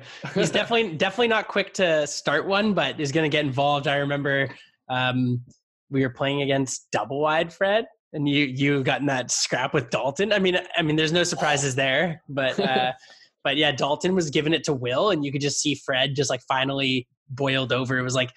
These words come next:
Speaker 1: Dalton called a travel on Will, and then the disc came back, and there was some arguing, and then he threw the same throw for a goal again.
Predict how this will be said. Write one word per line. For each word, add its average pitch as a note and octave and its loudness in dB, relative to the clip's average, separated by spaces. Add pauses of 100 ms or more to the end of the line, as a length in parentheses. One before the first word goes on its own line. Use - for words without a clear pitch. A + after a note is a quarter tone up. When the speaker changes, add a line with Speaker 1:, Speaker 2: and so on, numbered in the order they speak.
(260)
Speaker 1:
Dalton C#3 0
called D#3 0
a D3+ 0
travel C3 -2
on C#3 0
Will, B2+ 0
and E3+ 2
then C3+ 0
the B2 0
disc B2 -2
came C3 -2
back, A#2+ 0
and C3 -2
there B2 0
was B2 -2
some C#3 0
arguing, B2+ 0 (380)
and B2+ 0
then C3 4
he C3 2
threw C#3+ -2
the C3+ 0
same C3+ 0
throw C3+ -2
for C#3 -2
a C3+ -2
goal B2 -2
again. B2+ -2